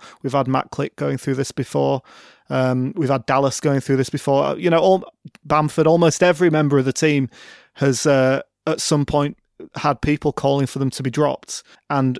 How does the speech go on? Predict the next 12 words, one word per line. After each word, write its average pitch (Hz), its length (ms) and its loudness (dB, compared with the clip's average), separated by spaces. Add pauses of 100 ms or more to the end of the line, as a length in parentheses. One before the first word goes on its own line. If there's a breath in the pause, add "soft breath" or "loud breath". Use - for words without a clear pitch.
Bielsa 147 320 0
tends 147 280 -2
to 156 40 -2
stick - 300 -4
with 139 180 0
them. 127 300 -2 (260 soft breath)
And 147 140 2
it, - 220 -4
he's 151 260 0
not, 190 240 0
he's 160 240 0
not, 175 180 0